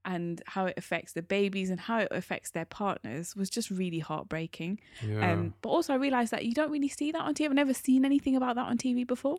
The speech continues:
Speaker 2: Yeah, no, absolutely. Like, uh, overall with mental health, it's, it's only really, like I said, in the last,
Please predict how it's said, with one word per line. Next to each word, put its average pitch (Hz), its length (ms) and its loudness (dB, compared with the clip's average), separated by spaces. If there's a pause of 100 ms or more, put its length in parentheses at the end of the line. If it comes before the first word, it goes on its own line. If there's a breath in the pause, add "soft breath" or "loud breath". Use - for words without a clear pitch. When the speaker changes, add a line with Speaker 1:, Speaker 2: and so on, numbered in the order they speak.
Speaker 2:
Yeah, 170 340 2
no, 185 220 2
absolutely. 165 500 2
Like, 131 260 -2
uh, 147 260 -2 (140)
overall 196 480 10
with 127 140 4
mental 113 400 2
health, 113 300 0
it's, - 240 -6 (300 soft breath)
it's 131 140 0
only 196 200 8
really, 135 420 4
like 107 220 0
I 113 40 -4
said, 135 180 0
in 107 80 0
the 107 60 0
last, 123 320 4